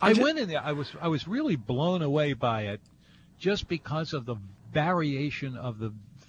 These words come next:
Speaker 2: foods that they had there. I bet that I was really impressed by that, and I,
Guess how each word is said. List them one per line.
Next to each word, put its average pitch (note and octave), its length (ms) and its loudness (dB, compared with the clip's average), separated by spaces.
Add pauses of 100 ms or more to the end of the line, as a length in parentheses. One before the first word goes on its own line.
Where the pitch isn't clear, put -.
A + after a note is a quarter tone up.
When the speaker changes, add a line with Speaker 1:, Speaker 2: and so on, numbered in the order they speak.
Speaker 2:
foods F3 400 4
that A#2 160 -2
they G2+ 160 -4
had F2 360 -6
there. E2+ 280 -8
I A2 120 -2
bet C3 200 -6
that D3 180 -6
I E3+ 140 -4
was E3+ 240 -2
really F3+ 320 0
impressed C#3 400 0
by G#2+ 160 -2
that, F#2 240 -4
and A#2+ 180 -4
I, A#2 220 -2